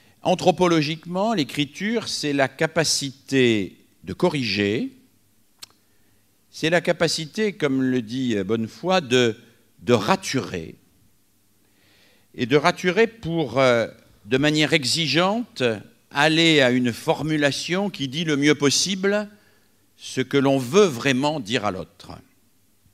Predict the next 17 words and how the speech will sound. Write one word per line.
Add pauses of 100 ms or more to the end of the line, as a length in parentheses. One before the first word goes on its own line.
(1600)
C'est
la
raison
pour
laquelle,
du
point
de
vue
anthropologique
et
pédagogique,
si
je
prends
par
exemple